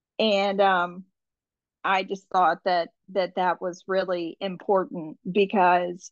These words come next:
sponsorship is a two-way street. It is a level of service. Um, I did choose my higher, my sponsor because I felt my spirit was guided by my higher power to her.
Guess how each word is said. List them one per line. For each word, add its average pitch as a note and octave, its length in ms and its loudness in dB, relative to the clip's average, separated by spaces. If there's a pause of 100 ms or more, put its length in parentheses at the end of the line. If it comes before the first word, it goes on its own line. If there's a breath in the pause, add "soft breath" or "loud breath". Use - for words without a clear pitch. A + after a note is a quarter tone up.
(100)
sponsorship G#3 680 0
is G3+ 160 2
a F#3+ 80 2
two-way E3+ 440 -4
street. - 600 -10
It F#3+ 140 -4
is G#3 260 0
a G3+ 60 0
level F3+ 400 -2
of E3+ 180 -12
service. E3+ 680 -4 (460 soft breath)
Um, F#3 460 2 (180)
I F#3+ 120 2
did G#3+ 420 4
choose F#3+ 420 -2
my F#3 160 -2
higher, F3+ 420 -2 (220)
my F#3 460 0
sponsor F#3+ 580 -2
because F3+ 680 -4 (120)
I F#3+ 220 2 (100)
felt F#3 280 -2 (600)
my F#3+ 180 -6
spirit F#3 460 0
was F#3 260 -6 (100)
guided F3+ 480 2
by F3+ 160 2
my F3+ 200 -6
higher F3 360 -6
power F3 440 -4 (100)
to F3+ 220 -2
her. D#3+ 320 -6